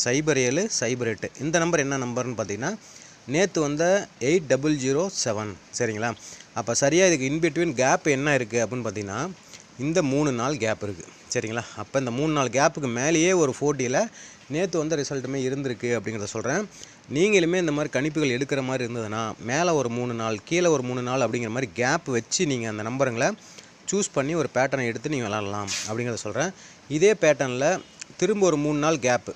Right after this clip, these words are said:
ஓகேங்களா? திரும்ப ஒரு மூணு நாள் கேப் விட்டா ஐம்பத்தேழு நாற்பத்தி எட்டு அப்படிங்கிற நம்பர் வருது. பிக் பிளேயர்ஸாக இருந்தீங்கன்னா இந்த ஐம்பத்தேழு நாற்பத்தெட்டை முடிஞ்சா ட்ரை பண்ணி பாருங்க. ட்வென்டி ருப்பீஸ் டோக்கன்ல அதிகபட்சம் ஹண்ட்ரட்ல போட வேணாம். ஐம்பத்தேழு நாற்பத்தெட்டுங்கிறது ஒரு வாய்ப்பா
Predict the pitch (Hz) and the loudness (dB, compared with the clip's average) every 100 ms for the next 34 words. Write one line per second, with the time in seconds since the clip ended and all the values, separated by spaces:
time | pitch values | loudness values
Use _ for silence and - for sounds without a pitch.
0 | - - 117 120 110 127 - - - - | -14 -10 -6 -4 -4 -4 -8 -20 -12 -2
1 | 160 175 143 135 135 147 117 139 131 110 | 0 2 2 0 0 0 2 0 0 -4
2 | 98 110 190 - - - - 127 190 196 | 0 0 -2 -10 -20 -16 -2 0 4 2
3 | 160 147 160 160 131 - 131 113 113 - | 4 4 4 2 0 -2 -2 -2 -2 0
4 | 135 117 113 104 113 127 107 104 135 202 | 0 2 -2 -4 -2 0 0 0 0 0
5 | - - - 120 151 - 196 190 - 143 | -2 -14 -12 -2 -2 4 6 6 4 2
6 | 156 139 143 131 120 117 - 113 113 117 | 2 0 0 -2 -2 -4 -8 -6 -4 0
7 | 156 165 147 120 120 123 110 101 165 123 | -2 2 2 2 -2 -4 -2 0 0 0
8 | 131 151 143 160 - 123 135 131 110 110 | 0 0 2 0 2 0 0 -4 -2 -2
9 | 120 156 - 120 131 127 113 - 113 110 | -2 -4 -2 -2 0 0 -2 -4 -4 -2
10 | 104 101 - - - 113 143 117 - 160 | -4 -6 -8 -12 -6 -2 0 -2 -2 -2
11 | 117 123 143 123 101 123 117 113 180 226 | -2 2 2 2 0 -2 -2 -2 -4 -6
12 | - - - - - 165 202 175 175 160 | -16 -18 -20 -14 -2 2 2 4 4 4
13 | 147 156 135 123 139 123 143 120 127 139 | 2 0 -2 -2 -2 0 0 2 2 2